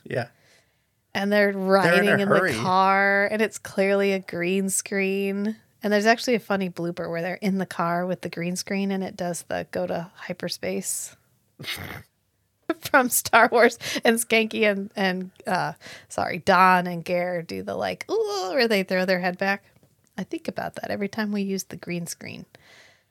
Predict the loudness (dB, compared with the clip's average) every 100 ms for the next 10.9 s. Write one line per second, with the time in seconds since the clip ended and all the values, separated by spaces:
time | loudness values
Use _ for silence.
0 | _ _ _ _ 4 4 2 4 4 6
1 | 2 0 2 2 0 0 -2 -2 -4 -2
2 | -2 -2 -2 -6 2 2 2 -4 0 0
3 | -2 -2 -2 0 0 -2 -4 0 4 4
4 | 2 0 0 0 2 0 0 -2 -4 -8
5 | -10 -12 -10 -10 -10 -12 -4 -4 -2 0
6 | 0 0 2 0 2 2 2 0 0 2
7 | 2 0 -2 -2 -2 0 -2 -4 2 4
8 | 4 4 4 4 2 0 0 -4 -4 -6
9 | -8 -10 -12 -12 -18 _ -20 -20 _ _
10 | -4 -2 4 6 8 6 6 4